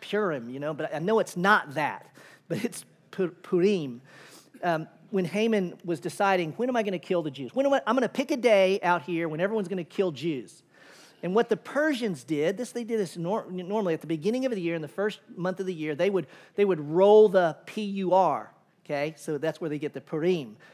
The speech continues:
They would roll the lot, the dice. They would roll the, you know, again, I say it per. They would roll that, and the numbers would come up, and they would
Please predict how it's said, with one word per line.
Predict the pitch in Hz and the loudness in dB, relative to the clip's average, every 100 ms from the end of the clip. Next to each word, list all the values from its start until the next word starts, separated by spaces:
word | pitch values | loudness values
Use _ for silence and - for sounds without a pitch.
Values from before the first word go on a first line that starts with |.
| - _ | -20 _
They | 190 | -2
would | 175 | 0
roll | 160 170 | 2 2
the | 175 | 2
lot, | 170 185 185 127 - 147 | 2 4 4 2 -2 -10
the | 156 | -2
dice. | 175 135 101 - - - _ _ | 0 0 -2 -14 -20 -20 _ _
They | 170 | -4
would | 151 | 0
roll | 160 165 | 2 2
the, | 151 131 147 | 0 -4 -8
you | 147 | -8
know, | 135 | -10
again, | 143 131 | -10 -10
I | |
say | - 123 | -10 -12
it | - | -12
per. | - 151 110 | -10 -8 -8
They | 127 | -8
would | 139 135 | -8 -8
roll | 143 190 240 214 | 2 8 10 10
that, | 131 139 - - - _ | 6 -4 -6 -12 -20 _
and | 156 | -6
the | 160 | -4
numbers | 170 185 214 226 | 0 2 4 2
would | 233 - | 0 -4
come | 233 | 0
up, | 165 175 - | 0 0 -2
and | 160 - - _ _ | -8 -10 -20 _ _
they | 180 | 0
would | 180 170 | 2 0